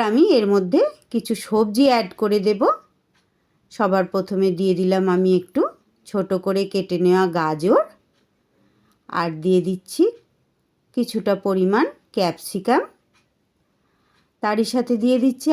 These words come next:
একটা ছোট সাইজের টমেটো। সব সবজি কিন্তু আমি খুব ছোট ছোট করে কেটে নিয়েছি।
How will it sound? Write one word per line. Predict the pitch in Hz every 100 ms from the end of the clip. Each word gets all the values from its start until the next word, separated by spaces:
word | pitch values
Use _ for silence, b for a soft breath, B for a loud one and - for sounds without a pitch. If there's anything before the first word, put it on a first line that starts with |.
| 269
একটা | 311 311
ছোট | 294 285 285 294
সাইজের | 277 269 269 285 -
টমেটো। | 214 196 196 262 539 640 _ _ _ _ _ _ _
সব | - 269 285 -
সবজি | 262 226 202 262
কিন্তু | 262 247 262 240
আমি | 240 240
খুব | 285 349 359
ছোট | - 240 220 196
ছোট | 226 220 196
করে | 220 320 587 _ _ _ _ _ _ _
কেটে | 247 233 214
নিয়েছি। | 202 208 208 208